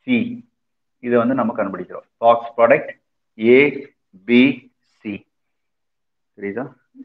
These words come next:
So, box product ஏ B C அப்படின்னு சொன்னா என்ன அர்த்தம்? Vector ஏனுடைய numbers எல்லாம் first ரோல எழுது. ஐ, ஜே, கே ரோல இருக்கிற numbers எல்லாம் first ரோல எழுது. அடுத்தது second ரோல பி ல இருக்கக்கூடிய ஐ, ஜே, கே ல இருக்கிற numbers எழுது.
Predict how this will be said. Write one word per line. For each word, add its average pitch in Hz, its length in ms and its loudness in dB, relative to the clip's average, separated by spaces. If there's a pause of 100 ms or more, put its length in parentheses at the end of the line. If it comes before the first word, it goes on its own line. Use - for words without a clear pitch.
(440)
So, 170 60 2 (100)
box 165 300 4
product 170 360 2
ஏ 135 160 6
B 139 200 0
C 143 180 2 (440)
அப்படின்னு 123 360 0
சொன்னா 123 180 0
என்ன 120 140 2
அர்த்தம்? 127 260 -2 (600)
Vector 131 340 2 (160)
ஏனுடைய 139 440 4 (280)
numbers 127 300 2
எல்லாம் 139 200 2
first - 260 -4
ரோல 123 220 2
எழுது. 101 200 -6 (160)
ஐ, 120 40 0 (180)
ஜே, 120 140 -2
கே 117 180 -8
ரோல 110 180 -10
இருக்கிற 117 280 -12
numbers 107 460 -4
எல்லாம் 123 180 -2 (400)
first - 340 -16
ரோல 107 240 -2
எழுது. 95 160 -10 (540)
அடுத்தது 135 400 0
second 151 400 2
ரோல 147 320 6
பி 131 160 4
ல 151 140 2
இருக்கக்கூடிய 127 580 0
ஐ, 120 160 4
ஜே, 131 200 2
கே 127 140 -2
ல 120 80 -2
இருக்கிற 113 220 -4
numbers 110 380 -6
எழுது. 104 300 -12